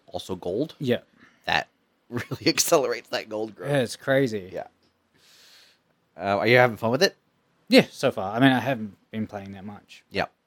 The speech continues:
Speaker 2: Um, 'cause I'd planned to try and find a survival game to play and just couldn't.
Speaker 1: Right. Why survival?
Speaker 2: I just had the itch to play, like, a base building sort of survival, something super
Speaker 1: Mm.
Speaker 2: casual where you,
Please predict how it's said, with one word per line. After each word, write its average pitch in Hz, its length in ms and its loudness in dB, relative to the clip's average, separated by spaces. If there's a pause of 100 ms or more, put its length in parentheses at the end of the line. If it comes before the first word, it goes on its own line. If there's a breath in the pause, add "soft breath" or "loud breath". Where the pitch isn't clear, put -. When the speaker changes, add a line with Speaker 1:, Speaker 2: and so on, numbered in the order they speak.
(100)
Speaker 2:
Um, 92 280 -18 (920)
'cause 98 300 -2
I'd 98 280 -12
planned 113 320 -2
to - 260 -16
try 98 220 -12
and 92 120 -14
find 92 200 -16
a - 20 -18
survival 95 440 -18
game 92 180 -18
to - 100 -20
play 90 240 -18 (180)
and 90 120 -20
just - 280 -20
couldn't. 92 460 -8
Speaker 1:
Right. 92 360 2 (1400)
Why 110 360 6
survival? 113 480 0 (1000)
Speaker 2:
I 180 180 -4
just - 180 -6
had - 120 -10
the - 220 -6
itch - 320 -10
to 117 100 -8
play, - 300 -10
like, 107 240 -8
a 101 100 -4
base 110 380 -6
building 107 560 -6
sort 101 240 -10
of 101 60 -10
survival, 104 460 -8
something 139 260 0
super 139 280 0
Speaker 1:
Mm. 135 60 -8
Speaker 2:
casual 107 440 -4
where 104 140 -2
you, 98 460 -6